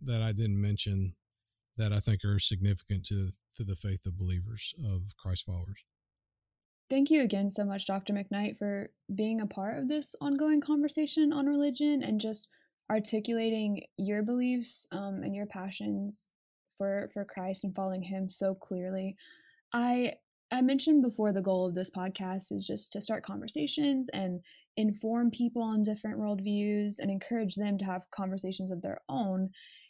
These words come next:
Speaker 2: Is there any advice you would give for listeners seeking answers within religion?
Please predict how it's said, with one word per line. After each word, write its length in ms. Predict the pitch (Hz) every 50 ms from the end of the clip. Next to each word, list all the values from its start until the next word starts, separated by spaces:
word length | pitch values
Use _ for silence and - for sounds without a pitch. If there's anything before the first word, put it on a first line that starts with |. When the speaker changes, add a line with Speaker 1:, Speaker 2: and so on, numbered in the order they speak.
| _ _ _ -
Speaker 2:
Is 200 | 254 269 247 233
there 240 | 269 262 254 247 - - _ -
any 240 | 254 277 311 349 381
advice 520 | 330 277 233 220 208 202 202 202 196 -
you 140 | 208 208 202
would 160 | 208 196 190
give 300 | - 196 190 190 190 190
for 160 | - - 196
listeners 520 | 185 185 190 - - 185 185 185 185 185 -
seeking 440 | - - 214 208 - - 208 202 -
answers 560 | - 190 175 180 185 - 208 208 190 185 190
within 320 | 196 190 - 190 190 190
religion? 540 | 202 202 202 214 208 - 226 - 233 240 226